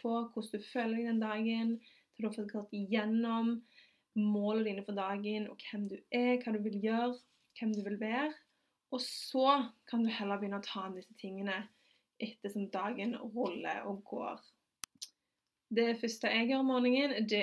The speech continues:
er jo å våkne. Det regner jeg med at, eh, vi alle sammen har til felles. Det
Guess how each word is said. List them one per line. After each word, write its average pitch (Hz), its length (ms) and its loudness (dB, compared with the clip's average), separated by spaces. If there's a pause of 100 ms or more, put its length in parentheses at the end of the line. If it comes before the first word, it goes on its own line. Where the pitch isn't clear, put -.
er 180 160 2
jo 196 160 -2
å 190 160 -4 (420)
våkne. 254 960 4
Det 247 160 8
regner 247 260 4
jeg 262 140 4
med 269 240 4
at, - 480 -6
eh, 233 420 0
vi 233 220 2
alle 220 320 -2
sammen 226 560 0 (560)
har 262 160 -6
til 294 160 -6
felles. 302 440 0 (920)
Det 262 80 2